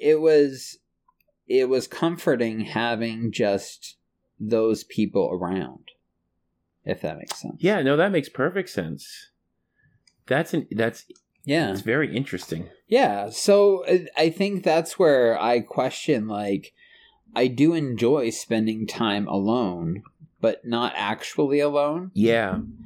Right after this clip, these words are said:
Speaker 1: Like, I enjoy being independent, but not alone.
Speaker 2: Right.
Speaker 1: There you go.
Speaker 2: And this is where I would be more of an introvert. I have a hard time, like, Katie is a very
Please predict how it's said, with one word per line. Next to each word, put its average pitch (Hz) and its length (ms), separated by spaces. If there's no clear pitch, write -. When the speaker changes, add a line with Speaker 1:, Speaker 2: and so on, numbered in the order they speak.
Speaker 1:
Like, 113 340
I 120 100
enjoy 127 680
being 120 320
independent, 107 840
but 110 180
not 101 300
alone. 90 420
Speaker 2:
Right. 87 320
Speaker 1:
There 104 180
you 85 140
go. 85 200
Speaker 2:
And 131 220
this 139 160
is 135 140
where 113 180
I 104 140
would 101 240
be 90 540
more 101 540
of 90 180
an 85 260
introvert. 101 680
I 107 180
have 117 240
a 98 80
hard 98 360
time, 98 220
like, 101 200
Katie 113 460
is 98 160
a 95 60
very 92 840